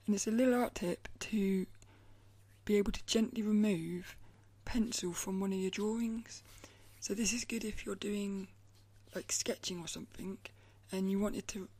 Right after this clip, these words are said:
remove the sketchy lines. What you can do is, if you turn a kneaded eraser into, like, a sausage shape,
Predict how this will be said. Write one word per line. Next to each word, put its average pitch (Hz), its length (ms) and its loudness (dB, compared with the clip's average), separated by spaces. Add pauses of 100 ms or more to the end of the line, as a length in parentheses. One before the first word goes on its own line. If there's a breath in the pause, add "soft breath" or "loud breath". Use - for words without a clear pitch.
(340)
remove 208 680 2 (320)
the 202 120 -4
sketchy - 480 -2
lines. 180 560 -4 (560 loud breath)
What 220 220 4
you 233 100 2
can 220 180 2
do 226 160 4
is, 175 380 -2 (1000 loud breath)
if - 280 -4
you 233 300 4 (100)
turn 233 500 2
a 208 60 2
kneaded 220 380 2
eraser 208 640 0 (920 loud breath)
into, 202 340 2
like, 196 220 0
a 202 40 -4
sausage - 680 0 (140)
shape, - 480 -2